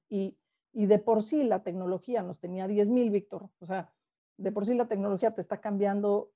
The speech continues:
empresas que duraban en promedio ochenta años. Hace, hace ochenta años tú durabas ochenta años, hoy duras, si te va bien, veinte. Entonces, imagínate, el, el, el levantar una empresa, el que sobreviva,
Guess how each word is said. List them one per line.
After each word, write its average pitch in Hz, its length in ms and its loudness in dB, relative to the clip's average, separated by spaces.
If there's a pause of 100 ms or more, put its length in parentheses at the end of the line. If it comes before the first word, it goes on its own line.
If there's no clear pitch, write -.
(140)
empresas 208 480 -4
que 208 100 -4
duraban 202 560 0 (180)
en 190 140 -6
promedio 202 560 4
ochenta 226 480 -2
años. 202 320 -6
Hace, 208 360 -4 (500)
hace 196 160 -8
ochenta 214 320 -2
años 214 260 0
tú 214 100 -6
durabas 196 340 2
ochenta 185 340 -8
años, 196 320 -6 (200)
hoy 214 220 6
duras, 208 460 2 (260)
si 190 60 -20
te 185 120 -6
va 190 120 0
bien, 208 240 0
veinte. 226 640 -6 (220)
Entonces, 202 180 -4
imagínate, 220 460 0
el, - 120 -4
el, 190 220 -4 (140)
el 202 180 4
levantar 214 460 4
una 294 140 -2
empresa, 214 500 -2
el 196 100 -2
que 175 140 -8
sobreviva, 202 760 0